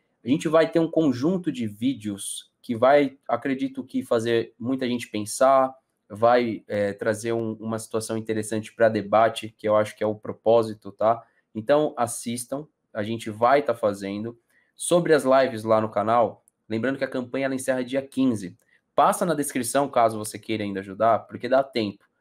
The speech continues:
Mas ela encerra no dia quinze. Hoje, se eu não me engano, já estamos no dia quatorze, é isso mesmo. Então, ela encerra amanhã, sexta-feira, tá bom? Então, eu agradeço, tá? Agradeço a Gabi, agradeço o Henrique, agradeço você, inclusive, por ter chegado até aqui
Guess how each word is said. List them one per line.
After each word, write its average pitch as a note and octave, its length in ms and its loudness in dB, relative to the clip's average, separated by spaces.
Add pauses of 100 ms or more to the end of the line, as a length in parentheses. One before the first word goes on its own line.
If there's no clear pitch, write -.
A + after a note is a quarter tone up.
Mas G#2 140 -2
ela C3 260 4
encerra C#3+ 300 0
no C#3+ 100 -4
dia D3+ 140 -2
quinze. A2 320 -8
Hoje, D3+ 180 -4
se - 60 -8
eu C#3+ 40 -4
não D#3 120 -4
me F3+ 80 -4
engano, C#3+ 240 0
já C#3+ 60 0
estamos C#3+ 300 -4
no C#3+ 80 -4
dia C#3 140 0
quatorze, A2 680 -2
é G#2 40 -6
isso A2+ 160 -10
mesmo. F#2+ 320 -6 (340)
Então, C3 220 4
ela B2+ 100 4
encerra B2+ 480 2 (160)
amanhã, A#2 540 0 (180)
sexta-feira, A2 720 -4 (140)
tá A2 100 2
bom? C3+ 280 2 (280)
Então, C#3+ 280 4
eu F3 40 6
agradeço, D3 680 4
tá? B2 280 2
Agradeço A#2 540 -2
a G2+ 40 -4
Gabi, G#2 400 -2
agradeço A2 480 -4
o G#2+ 40 -2
Henrique, A#2+ 540 -4 (180)
agradeço C#3 500 4
você, F#3+ 340 0
inclusive, C#3+ 540 2
por D3 140 -10
ter D3+ 120 2
chegado C3+ 400 2
até C3+ 160 2
aqui B2+ 440 0